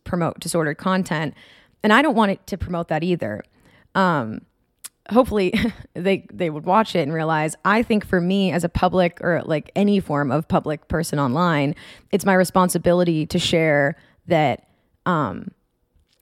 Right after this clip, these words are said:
like, I think, especially when you're online and, like, people are looking at you and your body, I think it's really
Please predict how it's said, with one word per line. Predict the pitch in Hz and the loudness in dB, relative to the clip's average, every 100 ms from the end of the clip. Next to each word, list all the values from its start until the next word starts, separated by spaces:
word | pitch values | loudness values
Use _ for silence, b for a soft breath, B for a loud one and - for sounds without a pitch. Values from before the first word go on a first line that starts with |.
| - 202 | -8 0
like, | 165 - _ _ _ _ - | 0 0 _ _ _ _ 0
I | |
think, | 214 226 - _ - - _ - | 4 2 0 _ -20 -20 _ -2
especially | 208 262 277 | 2 2 2
when | 269 240 | 0 2
you're | 202 | 2
online | 196 190 190 190 | 2 2 2 2
and, | |
like, | 180 170 - - _ _ _ _ - | 0 -4 -8 -20 _ _ _ _ -4
people | 196 196 | -2 2
are | 190 | 2
looking | 185 190 | 2 0
at | 180 | -2
you | 175 170 | -2 -2
and | 165 | -2
your | 165 | 0
body, | 208 202 202 | 2 2 0
I | 190 | -2
think | 175 | -4
it's | 170 | -6
really | 170 170 165 160 | -2 0 0 -2